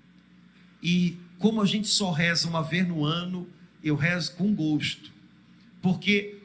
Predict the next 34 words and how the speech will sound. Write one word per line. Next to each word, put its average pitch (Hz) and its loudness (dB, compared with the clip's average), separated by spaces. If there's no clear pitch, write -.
olha 247 0
o - -2
que - -2
a 220 4
gente 208 2
pediu 214 2
ao 214 -4
Senhor 170 2
hoje, 180 -2
logo 220 2
depois 202 0
da 190 -2
gente 202 0
cantar 185 -4
o 202 -8
Glória, 160 -2
ou 190 2
seja, 180 0
é, 180 -4
deixar 233 0
vir 233 0
pra 226 -2
fora 220 -2
a 190 0
alegria 208 2
da 190 -6
gente, 202 2
afinal, 202 -2
se - 2
a 196 6
gente 240 0
não 220 -4
ficar 214 -6
alegre 185 0